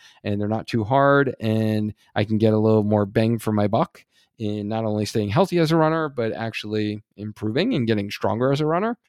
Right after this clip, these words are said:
Pretty cool. Then really, I would love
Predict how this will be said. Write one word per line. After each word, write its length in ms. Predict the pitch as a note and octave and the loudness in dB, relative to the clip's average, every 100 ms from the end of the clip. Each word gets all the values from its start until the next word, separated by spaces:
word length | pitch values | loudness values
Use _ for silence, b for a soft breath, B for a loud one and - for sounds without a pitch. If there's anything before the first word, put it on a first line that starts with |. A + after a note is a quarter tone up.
| _ _ _ | _ _ _
Pretty 200 | - A2 | -10 -8
cool. 340 | A#2 G#3 A3 _ b b - | -2 0 0 _ b b -6
Then 160 | C3 - _ _ _ _ - | -6 -6 _ _ _ _ -4
really, 420 | B2+ C#3 C#3+ C#3 | 4 4 6 2
I 200 | - A#2+ | -2 -2
would 160 | C3+ C#3 | 0 0
love 600 | A#2+ B2 B2+ C3 B2+ B2+ | 0 0 0 0 -4 -10